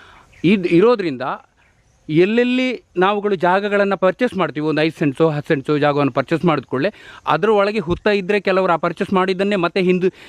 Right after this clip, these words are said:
ಹಿಂದಿರುಗಿಸಿ ಕೊಟ್ಟದ್ದಿದೆ, ಮತ್ತು ಪರ್ಚೇಸ್ ಮಾಡದೆ, ಅಂದರೆ ಅದನ್ನು ಖರೀದಿಸದೆ ಹಾಗೆ ಬಿಟ್ಟು ಬಿಟ್ಟದ್ದಿದೆ. ಒಂದು ವೇಳೆ ಅಕಸ್ಮಾತ್ತಾಗಿ ಪರ್ಚೇಸ್ ಮಾಡಿದ ನಂತರ ಆ ಹುತ್ತಗಳನ್ನು ತೆಗೆಸಿ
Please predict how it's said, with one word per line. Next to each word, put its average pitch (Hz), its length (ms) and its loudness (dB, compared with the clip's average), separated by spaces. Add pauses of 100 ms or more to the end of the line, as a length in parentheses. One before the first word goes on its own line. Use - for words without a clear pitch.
(120)
ಹಿಂದಿರುಗಿಸಿ 185 440 2
ಕೊಟ್ಟದ್ದಿದೆ, 160 460 0
ಮತ್ತು 202 360 -2 (440)
ಪರ್ಚೇಸ್ 214 360 -4
ಮಾಡದೆ, 196 460 -2
ಅಂದರೆ 175 240 -2
ಅದನ್ನು 170 320 -2
ಖರೀದಿಸದೆ 214 500 -4
ಹಾಗೆ 208 260 -2
ಬಿಟ್ಟು 180 240 -8
ಬಿಟ್ಟದ್ದಿದೆ. 147 520 -6 (680)
ಒಂದು 254 260 4
ವೇಳೆ 262 160 0
ಅಕಸ್ಮಾತ್ತಾಗಿ 226 720 -2
ಪರ್ಚೇಸ್ 214 640 -6
ಮಾಡಿದ 220 340 2
ನಂತರ 156 280 -2 (1160)
ಆ 165 60 2
ಹುತ್ತಗಳನ್ನು 202 960 -2 (1400)
ತೆಗೆಸಿ 196 380 0